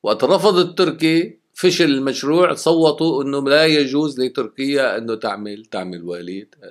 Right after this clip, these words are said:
تركيا جيش للمراقبة فقط، ولا يجوز لها أن تتدخل بسلطة المدنيين. يعني رجعت السلطة لمين؟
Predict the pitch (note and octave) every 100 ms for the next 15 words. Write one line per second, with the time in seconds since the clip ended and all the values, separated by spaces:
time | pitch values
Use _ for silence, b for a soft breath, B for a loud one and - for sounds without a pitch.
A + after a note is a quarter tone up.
0 | - B2 G#2+ - C3 B2+ A2 G#2 C#3+ B2
1 | A2+ A2 G#2+ A2 B2 B2 G#2+ G#2 - A#2+
2 | B2+ - A2+ A2+ A2+ A2 C3+ A#2+ A#2+ B2+
3 | A#2+ A#2 A#2 G#2+ A#2 A2+ - A#2+ G#2 -
4 | G2 F#2+ F#2 - F2 E2+ G2+ D3 D3 D#3
5 | D#3+ D#3+ C#3 - - C3+ - A2+ G#2+ G#2+
6 | A2+